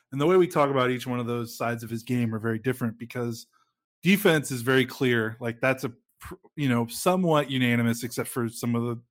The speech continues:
some trolls and contrarians. Uh, that's pretty unanimous in term, like, there's no hiding that. Like, that's, that was bad last year, and it has to be better. The offense, I think, is a little bit more contentious, because when you look at kind of the surface level of what he did last season,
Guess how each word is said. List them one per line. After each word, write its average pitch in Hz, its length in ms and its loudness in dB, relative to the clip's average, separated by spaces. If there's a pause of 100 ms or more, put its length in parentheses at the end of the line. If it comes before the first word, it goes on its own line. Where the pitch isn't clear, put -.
some 117 200 -8
trolls 120 460 -4
and 117 180 -8
contrarians. 117 720 -6 (460)
Uh, 110 200 -16 (200)
that's 147 200 -2
pretty 165 220 4
unanimous 127 580 0
in 120 80 -6
term, 120 240 -4
like, 117 160 -4 (100)
there's 143 160 0
no 135 140 -2
hiding 120 340 -2
that. 95 180 -16
Like, 117 200 -16
that's, - 380 -10 (340)
that 117 60 0
was 127 120 0
bad 110 320 2
last 101 300 -14
year, 107 100 -14
and 107 80 -14
it 104 60 -10
has 110 240 -4
to - 40 -18
be 113 80 -6
better. 110 440 -8 (480)
The 139 100 4
offense, 175 460 4
I 147 60 6
think, 135 220 -2
is 127 120 -2
a 123 60 -2
little 135 200 2
bit 131 140 -4
more 127 180 -2
contentious, 120 640 -4
because 117 560 -2
when 117 120 0
you 120 180 0
look 139 180 2
at 123 180 -6
kind 123 200 -4
of 113 100 -6
the 110 100 -12
surface 120 520 -6
level 117 340 -2
of 107 80 -10
what 113 140 -6
he 110 100 -10
did 117 220 -6
last 110 280 -4
season, 113 440 -8